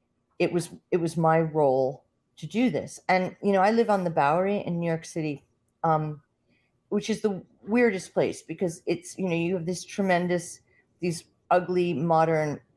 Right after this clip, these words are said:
buildings that were built for the rich financiers who live here, so they're closer to Wall Street.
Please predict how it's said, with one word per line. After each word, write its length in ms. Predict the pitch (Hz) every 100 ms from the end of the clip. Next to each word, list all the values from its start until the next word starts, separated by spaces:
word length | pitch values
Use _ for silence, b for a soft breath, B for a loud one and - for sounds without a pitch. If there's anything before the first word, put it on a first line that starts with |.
| _ _ _ _ _ -
buildings 380 | 202 180 170 160
that 100 | -
were 100 | 165
built 280 | 170 -
for 80 | -
the 100 | 165
rich 300 | 160 160 -
financiers 920 | - 170 156 147 - 170 160 151 143 -
who 140 | 160
live 200 | 151 147
here, 160 | 165 143
so 180 | -
they're 140 | 151 151
closer 420 | - 151 147 165
to 80 | 160
Wall 220 | 180 196
Street. 360 | 190 190 156